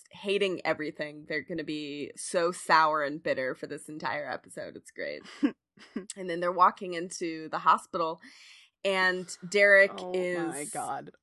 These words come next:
Speaker 1: Meredith
Speaker 2: Oh
Speaker 1: points out that
Speaker 2: my
Speaker 1: Derek
Speaker 2: God.
Speaker 1: is stalking her, and that's correct. He is. <laughs>
Speaker 2: I'm telling you, if she's gotta fucking explain to him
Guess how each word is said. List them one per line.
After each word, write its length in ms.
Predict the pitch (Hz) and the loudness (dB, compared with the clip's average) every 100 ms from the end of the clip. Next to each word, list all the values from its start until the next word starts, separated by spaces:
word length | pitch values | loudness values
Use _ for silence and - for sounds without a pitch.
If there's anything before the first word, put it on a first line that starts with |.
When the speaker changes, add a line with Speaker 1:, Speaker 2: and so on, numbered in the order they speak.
| - | 2
Speaker 1:
Meredith 320 | 233 196 196 | 8 8 8
Speaker 2:
Oh 100 | 190 | 6
Speaker 1:
points 220 | 208 185 | 6 6
out 140 | 160 | 2
that 60 | 160 | 0
Speaker 2:
my 20 | 156 | 2
Speaker 1:
Derek 480 | 170 170 156 156 - | 2 2 -2 -6 -4
Speaker 2:
God. 360 | 175 151 147 220 | -4 -4 -8 -8
Speaker 1:
is 60 | |
stalking 560 | - 190 156 - 147 139 | 2 4 4 2 -8 -8
her, 280 | 165 127 170 - - | -8 -8 -8 -12 -6
and 140 | 190 | 0
that's 300 | 202 196 - _ _ | 0 0 -8 _ _
correct. 480 | - 143 - - - | -4 -2 -2 -6 -10
He 120 | 220 156 | -4 -4
is. 420 | 110 185 - - _ - - | -4 -8 -10 -14 _ -20 -20
<laughs> 380 | - - - - | -20 -20 -8 0
Speaker 2:
I'm 180 | 311 | 0
telling 300 | - 480 539 480 | 2 2 2 2
you, 200 | 208 190 | 0 0
if 100 | 240 | -2
she's 240 | - 349 381 | -2 -4 -2
gotta 220 | 440 453 | -4 -2
fucking 320 | - 330 330 | -2 -2 -2
explain 460 | 311 - - 302 320 | -4 -6 -6 -4 -4
to 60 | 311 | -6
him 320 | 254 226 | -4 -6